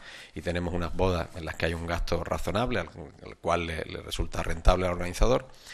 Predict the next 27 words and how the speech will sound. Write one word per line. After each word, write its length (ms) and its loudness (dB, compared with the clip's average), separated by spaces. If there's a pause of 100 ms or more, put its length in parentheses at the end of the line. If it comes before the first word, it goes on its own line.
(280)
y 160 0
que, 400 0
bueno, 260 -6
que, 260 -6
que 100 -10
tienen 480 -2
mucha 520 8
relación 520 2
con 180 -4
el 140 -6
tipo 420 -4 (240)
de 140 -2
oferta 400 0
que 80 -12
damos 260 -4
aquí, 260 -10
esa 200 2
oferta 340 0
de 160 -4
cal-, 220 -6
media, 580 -2
alta 560 -2
y 220 -12 (260)
muy 140 -4
alta 260 2
incluso, 420 -4 (480)
que 400 2